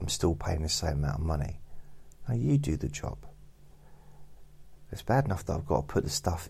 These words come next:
in a bag myself. 'Cause there was a time when you used to have people who put bag, they put your groceries in the bags for you, didn't they? You know, hundred years ago or so. But now,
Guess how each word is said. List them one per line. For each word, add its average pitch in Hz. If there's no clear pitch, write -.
in 85
a 85
bag 87
myself. -
'Cause 107
there 110
was 117
a -
time -
when 65
you 98
used 135
to 139
have -
people 110
who -
put -
bag, 120
they 143
put -
your 120
groceries 135
in 127
the 135
bags 160
for 92
you, 92
didn't -
they? 69
You 104
know, 123
hundred 92
years 98
ago 90
or 87
so. 151
But -
now, 117